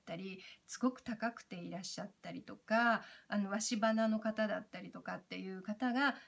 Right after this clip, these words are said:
いつも私が入れてるように、えー、ノーズシャドウを入れてしまうと、えー、お鼻を強調しすぎたりとか、そういった、えー、ことが起きてしまうので、それもまたお鼻の形によっ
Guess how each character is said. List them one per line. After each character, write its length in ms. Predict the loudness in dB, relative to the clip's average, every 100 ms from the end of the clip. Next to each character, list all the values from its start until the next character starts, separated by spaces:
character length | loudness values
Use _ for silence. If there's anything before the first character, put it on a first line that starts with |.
| -6
い 120 | -4
つ 140 | 0 4
も 180 | 4
私 340 | 4 0 -2 2
が 120 | 2
入 100 | 2
れ 100 | 0
て 140 | 0
る 100 | 0
よ 180 | 2 2
う 60 | 2
に、 380 | 4 4 0 -6 _ -8
え 160 | -4
ー、 40 | -2
ノ 100 | -2
ー 40 |
ズ 100 | -2
シ 100 | -2
ャ 80 | -2
ド 120 | -2
ウ 20 | -6
を 60 |
入 100 | -4
れ 100 | -6
て 140 | -6 -6
し 180 | -6
ま 220 | -4 -4 -6
う 60 | -2
と、 360 | 0 2 2 -2 _
え 160 | -6 -4
ー、 40 |
お 60 | -2
鼻 380 | 2 2 2 -2
を 60 | -4
強 260 | -2 -2
調 260 | 0 -2 0
し 160 | 0 -2
す 200 | -2 -4
ぎ 120 | -6
た 160 | -10
り 120 | -12 -12
と 140 | -14
か、 160 | -6 -2 -2 -4 -16 _
そ 300 | -4 0 2
う 60 | 2
い 160 | 0
っ 20 | -4 _ 2
た、 520 | 4 6 6 4 2
え 560 | 0 0 -2 -4 -4 -6
ー、 40 |
こ 60 | -8
と 100 | -8
が 160 | -8 -6 -8
起 80 | -10
き 40 |
て 80 | -10
し 160 | -6 -6
ま 260 | -4 -4
う 40 | -6
の 140 | -4
で、 240 | 0 0 -2 -10
そ 140 | -10
れ 80 | -6
も 100 | -2
ま 100 | 0
た 200 | 4 4
お 40 | 4
鼻 300 | 4 6 6
の 140 | 4
形 440 | 0 -4 -2 2
に 140 | 2 2
よ 120 |
っ 80 | 0